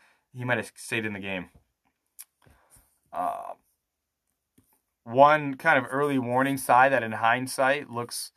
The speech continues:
pretty obvious that Jordan was looking at doing something else after ninety-three was that Dean Smith, who had told Jordan that he would go watch him play a pro game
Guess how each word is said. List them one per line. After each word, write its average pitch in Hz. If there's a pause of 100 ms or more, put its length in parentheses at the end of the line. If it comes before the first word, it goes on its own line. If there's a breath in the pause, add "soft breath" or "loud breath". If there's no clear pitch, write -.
(400)
pretty -
obvious 123
that 104
Jordan 120
was 107
looking 117
at 107
doing 113
something 107
else 113
after 113
ninety-three 113
was 117
that 110
Dean 135
Smith, 139 (600)
who 139
had 123
told 139
Jordan 135
that 120
he 127
would 117 (420)
go 135
watch 123
him 120
play 123
a 117
pro 120
game 120